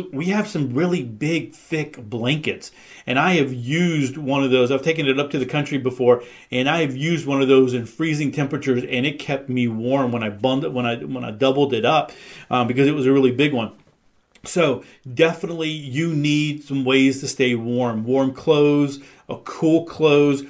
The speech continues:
but also ways that, like, for instance, um, one of the things that we did, well, because we had some power and we were able to, uh, we had water and, and for family members, if they wanted to come over. But, uh, one of the things my wife did was she cooked for them, right? So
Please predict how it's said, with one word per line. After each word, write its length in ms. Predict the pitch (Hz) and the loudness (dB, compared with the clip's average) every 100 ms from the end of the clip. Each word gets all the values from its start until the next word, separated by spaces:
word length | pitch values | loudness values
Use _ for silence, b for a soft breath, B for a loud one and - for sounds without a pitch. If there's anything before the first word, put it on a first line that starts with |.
| B | B
but 160 | 147 143 | -4 -4
also 480 | 156 160 175 208 160 | 0 2 2 2 2
ways 460 | 127 143 156 147 | 2 2 2 0
that, 80 | 147 | -2
like, 280 | 135 127 - B _ | 0 0 -2 B _
for 200 | - 156 | -2 0
instance, 500 | 156 - 143 127 - B B - | -2 -2 -2 -2 -10 B B -2
um, 420 | 131 123 120 - _ | 0 0 -2 -10 _
one 260 | 143 180 180 | 0 2 2
of 60 | |
the 80 | 156 | 0
things 340 | 160 147 139 | 0 0 0
that 200 | 131 131 | 0 -2
we 340 | 135 139 143 139 | -2 -2 -2 -6
did, 340 | 117 143 127 | 0 2 4
well, 200 | 127 123 | 4 2
because 300 | 127 123 135 | -2 -4 -2
we 160 | 139 131 | -2 -2
had 180 | 139 - | -2 -4
some 120 | 127 | -6
power 400 | 139 127 127 127 | -2 2 2 2
and 200 | 131 120 | 0 -4
we 120 | 131 | 0
were 100 | 131 | 0
able 360 | 131 127 123 123 | 0 -2 -2 -2
to, 320 | 131 123 123 B B | -2 -2 -4 B B
uh, 280 | 117 110 117 139 | -6 -4 -4 -4
we 240 | 131 135 | 0 0
had 240 | 135 123 | 0 -2
water 460 | 120 120 127 131 127 | 0 2 2 2 0
and, 380 | 139 123 120 139 | -2 -6 -6 -8
and 140 | 120 | -8
for 120 | - | -8
family 360 | 120 143 131 135 | -4 -2 0 0
members, 420 | 131 127 123 123 | 0 0 -2 -4
if 160 | 82 - | -10 -2
they 80 | 131 | 0
wanted 280 | 131 135 | 0 0
to 60 | 131 | 0
come 180 | 127 131 | -2 0
over. 400 | 123 156 127 120 B B B | 2 2 0 -2 B B B
But, 360 | 131 135 139 - | 0 0 0 -2
uh, 260 | 131 123 120 | 0 0 -2
one 320 | - 143 185 | -4 -2 0
of 60 | |
the 100 | 170 | 0
things 240 | 165 147 131 | 0 0 0
my 100 | 117 | 0
wife 280 | 127 147 147 | 2 0 2
did 160 | 135 | 2
was 180 | 123 120 | 4 2
she 160 | - 131 | 0 -8
cooked 380 | - 120 151 | -2 -2 -2
for 240 | - 123 113 | -6 -4 -2
them, 260 | 107 107 - | -6 -10 -10
right? 240 | 117 117 | -8 -4
So 260 | 131 127 | 0 0